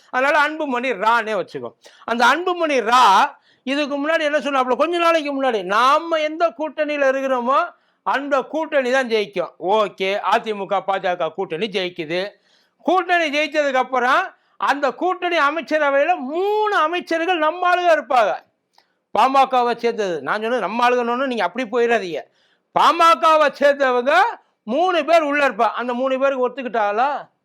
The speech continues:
எங்கேயாவது வெளியில சொல்லுங்களே பார்ப்போம். மூணு பேர். இப்ப நீங்க யாரை ஏமாத்த போறீங்கன்றது எனக்கு தெரியல, இல்ல நீங்களே ஏமாற போறீங்களான்றது தெரியல. அவங்க கொடுக்குறேன்னு சொன்ன சீட்டையே இது வரைக்கும் கொடுக்காம உட்காந்துருந்தாங்க சார், எம் பி, ராஜ்யசபா எம் பி சீட்டு. அதுக்கே இன்னும் எந்த வழின்னு தெரியாம முடிச்சுக்கிட்டு இருக்காங்க.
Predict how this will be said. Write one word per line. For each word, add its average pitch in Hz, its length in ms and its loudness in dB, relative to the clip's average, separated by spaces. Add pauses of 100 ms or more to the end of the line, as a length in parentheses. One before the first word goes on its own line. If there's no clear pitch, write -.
(600)
எங்கேயாவது 277 560 0
வெளியில 294 240 0
சொல்லுங்களே 285 440 -2
பார்ப்போம். 214 380 -2
மூணு 269 240 -2
பேர். 254 120 -2
இப்ப 226 200 -6
நீங்க 262 180 -4
யாரை 262 480 2
ஏமாத்த 285 480 -2
போறீங்கன்றது 254 460 -4
எனக்கு 226 300 -4
தெரியல, 233 200 -4
இல்ல 254 440 0 (140)
நீங்களே 320 600 0
ஏமாற 311 460 0
போறீங்களான்றது 269 680 -2
தெரியல. 240 380 -2 (280)
அவங்க 254 300 -2
கொடுக்குறேன்னு 311 520 -4
சொன்ன 285 180 -4
சீட்டையே 277 400 -6
இது 262 140 -4
வரைக்கும் 269 280 -4
கொடுக்காம 269 500 -4
உட்காந்துருந்தாங்க 214 500 -4
சார், 190 180 -6
எம் 202 200 -6
பி, 214 120 -4
ராஜ்யசபா 196 520 -4
எம் 185 120 -8
பி 175 140 -8
சீட்டு. 196 480 -10 (600)
அதுக்கே 330 340 2
இன்னும் 311 320 -2
எந்த 294 280 2
வழின்னு 311 340 0
தெரியாம 294 360 -2
முடிச்சுக்கிட்டு 285 360 -4
இருக்காங்க. 220 640 -4